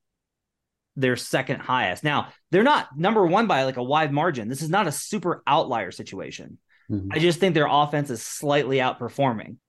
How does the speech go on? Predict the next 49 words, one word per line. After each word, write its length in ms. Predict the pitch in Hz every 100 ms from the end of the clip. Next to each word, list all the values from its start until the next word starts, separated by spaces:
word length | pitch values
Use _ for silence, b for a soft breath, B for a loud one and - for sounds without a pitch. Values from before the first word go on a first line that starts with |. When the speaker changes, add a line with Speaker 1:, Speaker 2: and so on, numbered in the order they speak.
| _ _ _ _ _ _ -
Speaker 1:
Jaylen 340 | 139 165 156 123
Brown's 320 | 139 160 151
been 100 | 120
on 180 | 104 98
an 60 |
absolute 440 | 127 139 - 101 82
heater. 460 | - 107 82 - _
Like, 100 | 98
he's 300 | 95 160 165
just 140 | - -
been 240 | 107 90 95
ridiculous 880 | 98 _ - 170 196 131 92 -
in 80 | 110
terms 240 | 104 110 95
of 80 |
shooting. 500 | - 147 135 87 113 B B B
But 80 | 165
they're 80 | 214
doing 220 | 285 254
all 160 | 226
this 180 | 220 208
without 300 | 190 185 175
Robert 340 | 170 160 156 120
Williams. 600 | 196 139 87 62 - - b b b _ _ 147
I 100 | 175
have 260 | 202 269
a 80 | 226
feeling 520 | - 196 185 165 131
that 120 | 120
how 280 | - 151 160
we 120 | 165
cap 400 | 160 160 151 120
Boston 500 | 120 127 127 - 101
now 440 | 101 104 120 143 143
is 120 | 123 120
gonna 120 | 135
be 80 | 117
radically 580 | 101 131 127 135 139
different 500 | 107 107 120 117 98
from 120 | - 110
how 280 | - 131
we 140 | 123 123
cap 300 | - 127 -
Boston 460 | 107 113 107 - 101
in 140 | 95
January 680 | 90 104 113 131 143 160 160
and 160 | - 104
going 240 | 101 95
forward. 400 | - 87 50 -